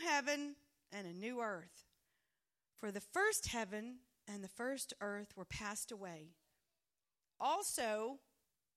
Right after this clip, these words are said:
there was no more sea." Now, I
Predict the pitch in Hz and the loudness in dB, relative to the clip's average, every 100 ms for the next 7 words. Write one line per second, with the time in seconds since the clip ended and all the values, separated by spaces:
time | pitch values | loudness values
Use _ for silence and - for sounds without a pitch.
0 | _ 220 208 165 170 208 240 240 240 - | _ -4 -4 -4 -2 -2 0 -2 0 2
1 | 202 170 143 - _ _ _ _ _ _ | 0 -2 -10 -20 _ _ _ _ _ _
2 | - 320 453 | 0 4 4